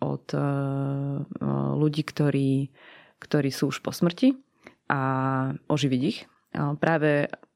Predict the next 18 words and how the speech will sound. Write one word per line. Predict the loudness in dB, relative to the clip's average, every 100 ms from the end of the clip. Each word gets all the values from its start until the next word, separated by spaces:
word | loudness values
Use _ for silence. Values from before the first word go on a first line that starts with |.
| -4
samozrejme, | 0 4 4 2
toto | 0 -2 0
v | 0
tejto | 2
fáze, | 0 -2 -2 -4
mm, | -2 -2 -2
to | -2
ešte | 0 2 2
ne-, | 2
nesúvisí, | 2 2 0 0 0 0 0 -6 -2
teda | -2 0 -4
ten | 0 2 2
projekt | 4 4 2 2
súvisí | 2 2 0
s | 0
Parkinsonovou | 0 0 0 0
chorobou, | 0 0 2 2
ale | 0 0 0 0